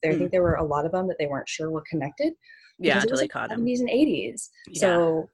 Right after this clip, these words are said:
Speaker 1: like, a lot of this book is, like, <laughs> her kind of going down the rabbit hole with, like, all these details. 'Cause, like,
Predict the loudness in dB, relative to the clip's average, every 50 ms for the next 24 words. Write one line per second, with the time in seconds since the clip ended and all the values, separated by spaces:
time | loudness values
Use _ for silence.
0 | _ _ _ 2 2 2 4 4 2 4 2 2 0 0 -2 -4 -4 -2 -2 -2
1 | 0 0 0 0 0 0 -2 -4 -10 -8 -2 -2 -2 -2 -2 -6 -6 -4 -2 0
2 | -2 -2 0 -2 0 2 0 0 0 0 0 0 2 0 0 2 0 0 2 0
3 | 0 0 -2 -6 -6 -4 -4 -4 -4 -6 -6 -6 -6 -4 -2 -2 -2 0 0 0
4 | 0 -2 -4 -4 -2 -4 -4 -4 -4 -2 -2 -2 -4